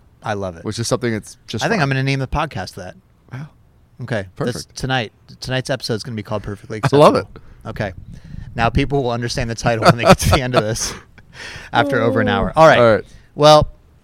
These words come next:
Speaker 1: that's all I have to say about this 'cause, I mean, I don't know. What else was there?
Speaker 2: We covered everything.
Speaker 1: Yeah, it was fine. All right. We'll be <laughs> back with you guys
Speaker 2: Perfectly acceptable.
Speaker 1: next
Speaker 2: It's
Speaker 1: week.
Speaker 2: not fine, Jeff. It's perfectly acceptable.
Speaker 1: And, uh, the good news is,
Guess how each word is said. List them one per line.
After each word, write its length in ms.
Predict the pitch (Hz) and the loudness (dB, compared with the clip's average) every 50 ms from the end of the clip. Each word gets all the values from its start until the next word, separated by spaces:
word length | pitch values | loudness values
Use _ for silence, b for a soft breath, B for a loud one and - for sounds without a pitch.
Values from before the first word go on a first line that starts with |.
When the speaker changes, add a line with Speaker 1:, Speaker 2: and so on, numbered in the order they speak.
| _ - | _ 0
Speaker 1:
that's 220 | 156 156 175 - | 2 2 4 6
all 160 | 180 160 151 | 6 6 6
I 80 | 151 147 | 8 6
have 80 | 147 135 | 4 2
to 60 | - - | 0 -4
say 200 | - 127 113 107 | 0 0 2 2
about 240 | 101 107 104 101 | 2 0 -2 -2
this 320 | - 110 104 101 - - - | -2 -4 -4 -4 -4 -6 -8
'cause, 520 | - 110 101 98 92 - - - - - - | -8 -10 -10 -8 -10 -10 -12 -12 -14 -14 -12
I 80 | 110 113 | -10 -8
mean, 340 | 113 107 104 101 101 104 - _ _ _ _ _ _ _ _ _ - | -6 -6 -6 -8 -10 -12 -16 _ _ _ _ _ _ _ _ _ -14
I 80 | 101 113 | -10 -8
don't 120 | 117 98 | -8 -8
know. 220 | 82 82 95 95 90 - | -8 -10 -14 -14 -14 -12
What 100 | - 110 | -8 -4
else 180 | 110 107 - - | -4 -4 -4 -6
was 120 | 110 95 92 | -10 -10 -10
there? 220 | 92 87 85 - _ _ _ | -12 -14 -14 -18 _ _ _
Speaker 2:
We 100 | - 135 | -4 -2
covered 240 | 139 190 254 277 104 | 0 0 0 0 0
everything. 280 | 90 76 73 71 69 71 | 0 0 -2 -4 -6 -8
Speaker 1:
Yeah, 160 | 113 104 98 110 | -10 -12 -12 -12
it 40 | |
was 100 | 110 104 | -12 -14
fine. 220 | - - - 85 - - - B B B B B B B | -14 -14 -18 -20 -20 -18 -18 B B B B B B B
All 80 | 151 147 | 4 4
right. 140 | 139 135 - | 4 4 2
We'll 140 | 156 170 190 | 0 0 2
be 120 | 254 220 | 2 2
<laughs> 100 | 165 147 | 2 4
back 260 | 123 - - - - | 4 4 4 4 4
with 300 | 185 165 - - - - | 0 0 -2 -4 -6 -6
you 60 | 135 - - - - | -6 -4 -2 -4 -2
guys 400 | - 131 120 - _ - - - B B B B B | 0 -2 -2 -2 _ -18 -20 -20 B B B B B
Speaker 2:
Perfectly 360 | B 135 131 123 151 147 151 | B 2 4 4 2 2 2
acceptable. 260 | 151 - - - 160 185 | 2 4 4 4 4 4
Speaker 1:
next 80 | 110 92 | 2 2
Speaker 2:
It's 60 | 170 | 4
Speaker 1:
week. 100 | 170 175 | 6 6
Speaker 2:
not 160 | 175 143 139 | 6 4 4
fine, 300 | - 175 160 143 123 104 | 6 6 6 6 6 2
Jeff. 220 | 85 92 90 87 - _ _ _ _ | 0 0 -2 -2 -4 _ _ _ _
It's 80 | _ - | _ -16
perfectly 400 | - 90 82 73 82 - - 95 | -14 -12 -10 -10 -12 -6 -4 -4
acceptable. 500 | 92 82 - 120 107 - 98 85 76 - _ _ _ | -4 2 2 2 2 2 0 -6 -6 -8 _ _ _
Speaker 1:
And, 380 | - 143 139 139 139 139 139 143 | -2 0 2 2 2 2 0 0
uh, 280 | 135 127 127 127 127 127 | 2 4 4 4 4 2
the 100 | 120 131 | 0 0
good 180 | 120 196 226 220 | 2 2 2 4
news 240 | 220 208 196 160 | 2 0 2 2
is, 440 | 185 180 180 185 185 170 - - - | 2 4 4 4 2 0 -2 -6 -8